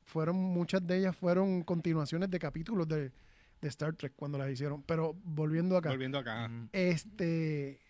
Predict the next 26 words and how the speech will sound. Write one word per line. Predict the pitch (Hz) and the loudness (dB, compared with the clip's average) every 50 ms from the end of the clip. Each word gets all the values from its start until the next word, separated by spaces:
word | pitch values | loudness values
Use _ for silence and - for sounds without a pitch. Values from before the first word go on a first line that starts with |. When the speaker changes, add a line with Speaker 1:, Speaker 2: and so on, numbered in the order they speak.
| _ _ - | _ _ -6
Speaker 1:
em, | - 175 165 160 - - | -4 -4 -4 -4 -4 -2
este, | 185 160 135 - - - 170 156 151 147 147 143 143 139 135 131 131 131 131 | -2 -2 -2 -4 -4 -2 -2 0 0 0 0 -2 -2 -2 -4 -4 -4 -4 -4
George | 139 135 127 - - | -4 -4 -4 -4 -6
Lucas | 160 147 170 165 185 | -4 -2 0 2 2
empieza, | 190 190 - 180 170 180 170 - 165 - - - - - - _ - - - - - - | 2 2 2 0 0 2 2 0 -4 -4 -6 -16 -20 -20 -20 _ -20 -20 -20 -20 -10 -6
como | - 151 151 | -2 -2 -2
quien | 147 151 143 147 | -2 -4 -4 -4
dice, | 143 135 - 156 135 | -4 -4 -4 -4 -4
sin | - - - - - 156 160 | -4 -6 -8 -6 -4 -4 -4
presupuesto. | 156 170 175 170 - 175 165 160 139 139 - - 156 151 143 - - - - - 107 - - - - - | -4 -4 -4 -4 -4 -4 -4 -4 -6 -6 -8 -10 -10 -10 -12 -12 -18 -20 -20 -20 -20 -20 -20 -18 -10 -8
Speaker 2:
Yo | 123 | -8
escucho | 120 - 151 139 - 156 135 | -8 -6 -8 -6 -6 -4 -4
a-, | 127 127 | -4 -6
algo, | 127 120 123 127 131 131 139 127 - | -6 -6 -6 -8 -6 -6 -8 -10 -6
al-, | 127 127 147 | -4 -2 -2
Speaker 1:
Y | 160 - - | -2 -2 -2
Speaker 2:
alguien | 160 160 170 180 170 | -4 -2 -2 -2 -4
Speaker 3:
Son | 151 - 180 | -4 -2 -2
Speaker 2:
tiene | 160 160 | 0 2
Speaker 3:
tus | 233 214 | 4 4
Speaker 2:
algo. | 196 160 156 | 4 4 2
Speaker 3:
audífonos, | 160 180 170 214 196 160 147 131 | -2 -2 -2 -4 -6 -6 -6 -6
papi. | 127 139 156 151 135 117 - _ - - _ - _ _ _ _ _ _ _ _ _ _ _ _ _ _ _ _ _ _ _ _ _ _ _ _ _ - | -6 -8 -8 -8 -12 -16 -18 _ -20 -20 _ -20 _ _ _ _ _ _ _ _ _ _ _ _ _ _ _ _ _ _ _ _ _ _ _ _ _ -10
Speaker 1:
No | - 170 143 135 | -6 -6 -6 -4
se | 123 143 | -4 -6
oyen. | 139 127 131 139 151 147 | -6 -6 -6 -8 -8 -10